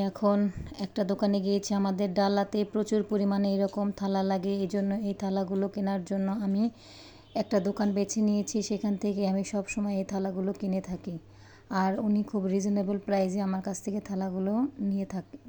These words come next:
দিয়ে থাকেন। আর এই যে দেখছেন, আমি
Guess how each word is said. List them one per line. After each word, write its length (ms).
দিয়ে 180
থাকেন। 340
আর 260
এই 180
যে 140
দেখছেন, 460
আমি 240